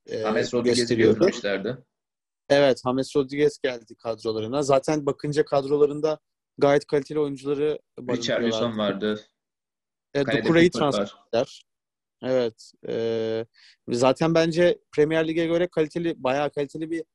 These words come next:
Speaker 1: e, kadroya sahipler. Bence forvet hattındaki, e, o başarısızlık, e, yani Calvert-Lewin,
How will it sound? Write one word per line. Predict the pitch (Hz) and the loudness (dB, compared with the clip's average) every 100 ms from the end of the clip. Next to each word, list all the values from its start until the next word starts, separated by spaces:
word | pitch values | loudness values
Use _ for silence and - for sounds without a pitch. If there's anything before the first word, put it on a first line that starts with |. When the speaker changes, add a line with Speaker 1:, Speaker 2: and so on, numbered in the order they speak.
| _ _ - | _ _ -6
Speaker 1:
e, | 143 | -6
kadroya | 135 143 143 170 190 | -2 -2 2 0 0
sahipler. | - 151 131 147 202 - | 0 0 0 -4 -6 -6
Bence | 160 165 175 180 | -4 -4 -2 -6
forvet | - 180 185 180 | 0 0 0 -2
hattındaki, | 175 _ 180 175 170 190 180 _ _ _ _ - | -6 _ -8 -6 -4 -2 -4 _ _ _ _ -4
e, | 143 143 143 143 147 147 143 135 _ _ _ _ _ | -2 -2 -2 -2 -2 -2 -4 -8 _ _ _ _ _
o | 165 170 175 _ _ _ _ _ _ _ _ | -4 -2 -2 _ _ _ _ _ _ _ _
başarısızlık, | 135 151 151 180 175 - 175 175 202 - - _ _ _ - | -8 -8 -4 -6 -6 -8 -8 -6 -6 -8 -20 _ _ _ -8
e, | 143 135 131 127 123 123 | -4 -2 0 0 -2 -2
yani | 131 117 110 - | -4 -4 -10 -4
Calvert-Lewin, | 156 170 165 180 175 180 180 | -2 -4 -6 -4 -2 -4 -10